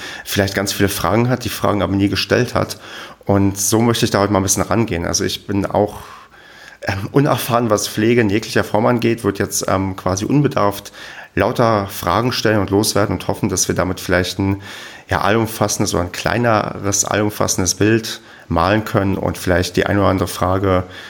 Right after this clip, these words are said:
klären können, die sich andere auch schon gestellt haben und dadurch vielleicht ein bisschen Licht ins Dunkeln bringen und wissen, was sich eigentlich hinter diesem großen Thema Pflege verbirgt oder verbergen kann. Und da, glaube ich, bist du die perfekte Ansprechpartnerin, wie du es ja gerade schon gesagt hast. Und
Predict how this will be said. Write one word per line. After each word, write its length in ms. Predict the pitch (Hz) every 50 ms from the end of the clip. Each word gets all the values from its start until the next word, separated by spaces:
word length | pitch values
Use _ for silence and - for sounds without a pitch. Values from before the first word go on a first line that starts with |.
| - - -
klären 280 | - - 92 92 95
können, 200 | - - 101 92
die 60 | 90 90
sich 200 | 90 92 - -
andere 240 | 95 95 92 87
auch 80 | 92 95
schon 160 | - - 98
gestellt 380 | 92 95 - - 90 90 - 104
haben 180 | 92 87 90
und 300 | 87 87 85 82 - - - - - - - - - -
dadurch 300 | - 87 98 101 - -
vielleicht 560 | - 95 90 90 90 - - - - - -
ein 80 | 98
bisschen 300 | 95 - - - 95 92
Licht 180 | 92 98 - -
ins 160 | 95 90 -
Dunkeln 320 | - 98 98 - 101 98 95
bringen 220 | 92 90 90 90
und 240 | 92 87 90 - -
wissen, 360 | 92 - - 92 92 95 92 - - - - - - - -
was 160 | 95 95 -
sich 140 | 104 101 87
eigentlich 300 | 95 92 - 104 - -
hinter 240 | 107 92 - 95
diesem 200 | 87 90 90 95
großen 320 | - - 90 98 98 - 95
Thema 240 | - 107 90 87 87
Pflege 340 | - - 92 98 95 98
verbirgt 520 | 90 - 87 85 87 98 98 104 104 - -
oder 320 | 90 90 87 87 90 90
verbergen 560 | - - - 90 85 - 82 80 85 85 82
kann. 260 | - - 87 82 82 82
Und 220 | 87 82 82 -
da, 240 | 78 85 90 87 - - - - - - -
glaube 180 | - 85 113 156
ich, 140 | 156 156 -
bist 160 | 104 - -
du 40 | 98
die 60 | 95
perfekte 380 | - - 92 - 101 - -
Ansprechpartnerin, 800 | - 110 - - - 120 - - - - 107 113 - 123 107 117 98
wie 60 | 98
du 60 | 98
es 80 | 92 -
ja 80 | 92
gerade 220 | 87 87 90 90 -
schon 140 | - 87 87
gesagt 340 | 80 - 85 92 - -
hast. 240 | - 107 - 92 -
Und 440 | - 92 95 90 92 92 87 -